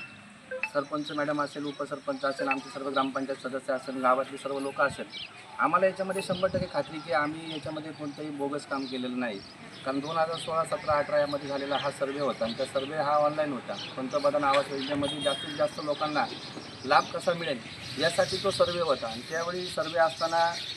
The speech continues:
तो सर्व्हे झाल्यानंतर त्या ठिकाणी दोनशे चार लोकं ही डच्या यादीमध्ये बसवली गेली आणि त्याच्यानुसार, क्रमाक्रमानुसार त्या ठिकाणी, अ, या ठिकाणी घरकुलं आली. त्याच्यामध्ये शेहेचाळीस घरं ही पहिलं,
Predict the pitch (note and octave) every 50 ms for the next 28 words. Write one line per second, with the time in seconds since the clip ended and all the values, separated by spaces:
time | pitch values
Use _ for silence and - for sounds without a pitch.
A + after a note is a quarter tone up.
0 | - - - - - - - - E3+ - F3+ F3 E3+ F3 E3 E3 D#3+ E3 E3 E3
1 | E3 E3 - F3 E3 - E3+ D#3+ D3+ D#3 D3+ - E3 F3 E3 D#3 D#3+ E3 D#3 -
2 | F3+ F3 - - E3 E3 E3+ E3+ E3 D3+ - F3 E3 D#3+ E3+ D#3+ E3 D#3+ D#3 -
3 | E3+ - C3+ C3 C3 B2+ - C3+ C#3+ D3 D3 D3+ D#3+ D#3 D#3 D3+ D#3+ D3+ D3+ D3
4 | - E3 D3+ D3+ C#3+ B2 B2 A2 A2 G#2 - - - - - - - - - B2+
5 | D#3 F3+ F#3+ F#3 F3+ E3+ - F3+ F3+ F3+ F3+ F3+ - F3 F3+ - F3+ F3 E3+ F3
6 | E3+ E3+ E3 E3 E3+ E3+ E3+ E3+ - F3 F3 F3 - E3+ D#3+ D#3 - - - D#3+
7 | D#3+ F3 F#3 G3+ - - - - C#3 C3+ C3+ C3 C3+ - - - C#3+ D3 C#3+ D3+
8 | D3 D#3 E3 D#3 D3 C#3+ C#3+ D3 E3 E3 D#3 C#3 A#2+ A2+ A2 - - C#3+ C3+ D#3
9 | D#3 D#3+ D3+ E3 D#3 - D#3 D3+ D3+ D3+ E3 E3 E3+ E3 D#3 D3+ D#3 D#3+ D#3+ D#3+
10 | D#3 D3+ D#3 D3+ D3+ E3 E3